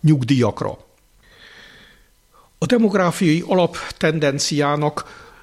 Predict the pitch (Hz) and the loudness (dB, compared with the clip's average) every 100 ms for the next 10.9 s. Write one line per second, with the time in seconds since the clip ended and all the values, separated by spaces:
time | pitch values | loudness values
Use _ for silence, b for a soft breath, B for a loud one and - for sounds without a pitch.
0 | B - 165 - - 160 156 127 127 - | B -4 -2 -2 -4 -2 -2 -2 -2 0
1 | 165 - B B - - 190 143 - 143 | -4 -4 B B -6 -2 -2 -2 -2 0
2 | 170 202 B B 151 269 - 180 180 185 | 0 -2 B B -2 0 0 -2 -2 -2
3 | 165 156 165 160 147 - 185 226 B B | 0 0 0 -2 -2 -2 0 0 B B
4 | B 180 170 - 160 - 196 202 156 156 | B 0 2 0 -2 2 2 2 2 2
5 | 143 135 185 156 - 139 123 135 143 - | 2 0 0 0 0 0 2 2 0 -2
6 | 170 196 - - _ - 139 156 156 156 | -2 -2 -4 -16 _ -2 0 0 0 -2
7 | 160 175 - 156 147 170 170 165 233 233 | -4 -4 -2 -2 0 0 0 0 -2 -6
8 | - _ B B B B B 190 233 208 | -10 _ B B B B B 2 4 2
9 | - 165 160 349 151 - 208 - 160 139 | 0 0 0 2 0 2 0 0 2 0
10 | 127 135 165 - 143 147 147 - | 0 0 -2 0 2 2 0 -10